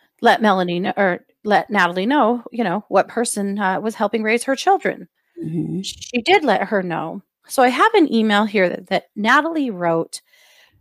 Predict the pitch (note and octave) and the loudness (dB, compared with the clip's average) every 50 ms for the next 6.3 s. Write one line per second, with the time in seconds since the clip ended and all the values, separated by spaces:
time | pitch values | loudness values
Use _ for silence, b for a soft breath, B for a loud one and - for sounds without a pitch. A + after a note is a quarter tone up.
0 | b b b b _ _ _ - G#3 A#3 A#3+ A#3 - A#3+ A3+ A#3 B3+ E4 F#4+ A4+ | b b b b _ _ _ -2 2 2 2 4 4 2 0 2 2 2 2 2
1 | G4+ - - D#4+ C#4+ B3+ A3+ A3+ G#3+ G#3+ - - - - A3 F#3+ F#3 F#3+ G#3+ G#3+ | 2 0 0 0 0 0 2 2 2 2 0 -4 -6 -6 -6 -4 -2 2 4 4
2 | A3+ A3 A3+ A#3+ - _ - F#3+ F3+ F3 F3 - F#3+ F#3+ G3+ G#3+ A#3 B3 A#3+ G#3+ | 4 4 2 0 -2 _ 0 0 0 0 -2 -4 -2 -2 0 0 0 -2 -4 -4
3 | G#3+ G#3 G3 - F#3+ F3+ F3+ F3 - - - - B3+ A3 G#3+ F#3+ E3+ D3+ - _ | -4 -6 -4 -2 -2 0 0 -2 -4 -8 -10 -6 -4 -2 -2 -2 -4 -6 -6 _
4 | - - - - - - - _ G3 F#3 F3 F3 - - F#3 F3+ F3+ F#3 - - | -14 -12 -12 -14 -16 -18 -8 _ -4 -2 -2 -2 -2 0 0 0 0 -2 -6 -12
5 | - - - F3+ D#3+ - - _ F#3 F#3+ F#3+ F#3 F3+ F3 E3+ D#3+ D#3+ - D#3 C#3 | -14 -6 -2 -2 -2 -2 -2 _ -2 0 0 0 0 -2 -4 -8 -8 -8 -10 -10
6 | - E2 - - F#3+ | -10 -10 -14 -16 -16